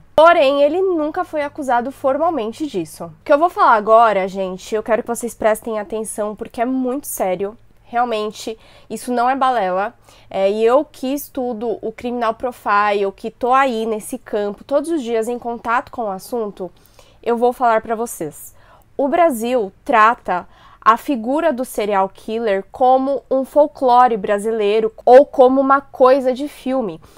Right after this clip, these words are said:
Eles não consideram que uma pessoa que mate, né, várias, enfim, que siga as características de um S K,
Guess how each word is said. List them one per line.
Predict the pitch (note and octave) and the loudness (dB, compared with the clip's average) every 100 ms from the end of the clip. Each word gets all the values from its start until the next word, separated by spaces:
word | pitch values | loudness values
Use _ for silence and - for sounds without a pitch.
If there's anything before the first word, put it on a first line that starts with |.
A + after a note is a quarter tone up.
| - | -6
Eles | A3+ C4 C#4+ | -2 0 0
não | C4 C#4+ D4 E4+ A4 | 2 6 6 6 0
consideram | - F4 D#4+ F4 B3+ A3 A#3+ C4 C4 | -2 -2 -2 -2 2 4 4 0 -6
que | - - A3+ A3+ A3 - - _ | -14 -8 -4 -4 -6 -14 -20 _
uma | A#3+ B3 B3 B3+ B3 | -4 -2 -2 0 0
pessoa | - D4+ - - B3 A#3+ C4 | 2 0 0 2 4 6 2
que | D4 - D#4 | 0 -6 -2
mate, | C#4 G3+ G#3 - - A3+ | 2 2 2 -2 -6 -2
né, | G3 G3 - - _ A3 | 0 -2 -2 -10 _ -12
várias, | G#3 G3+ G#3+ B3+ G#3+ G3+ G#3 | 0 6 8 8 8 4 2
enfim, | C#4 E4 - G3 | -2 -4 -8 -8
que | - C4+ | -8 -10
siga | - - - D#4+ G4 E4+ | -10 -14 -4 -2 0 -2
as | C#4+ - | -4 -6
características | C4+ D4 F4+ - C#4+ B3 B3 - A#3 G3+ | -4 -2 -4 -6 -8 -6 -10 -10 -10 -6
de | |
um | C4 D#4+ | -8 -8
S | C#4+ - | -10 -12
K, | E4+ C#4+ B3 D#4+ | -8 0 2 2